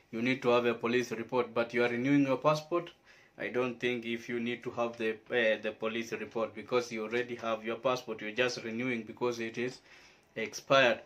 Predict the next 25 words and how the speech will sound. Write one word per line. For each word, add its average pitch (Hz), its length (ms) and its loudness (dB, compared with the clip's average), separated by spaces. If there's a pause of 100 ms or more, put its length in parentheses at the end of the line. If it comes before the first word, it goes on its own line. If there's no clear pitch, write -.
And 143 200 4
then 143 280 6
the 123 120 2
seventh 170 420 8
one, 160 180 6
the 139 100 4
copy 185 480 4
of 135 240 2
your 131 120 2
Kenyan 160 640 4
I 120 220 2
D 135 220 -4
card. 135 460 6 (760)
Also, 120 260 0
the 123 160 4
Kenyan 135 440 4
I 123 180 4
D 135 140 0
card, 143 340 6
you 127 80 -4
don't 143 240 2
have 139 260 2
it 139 140 -6
in 117 160 -4
Qatar, 147 500 2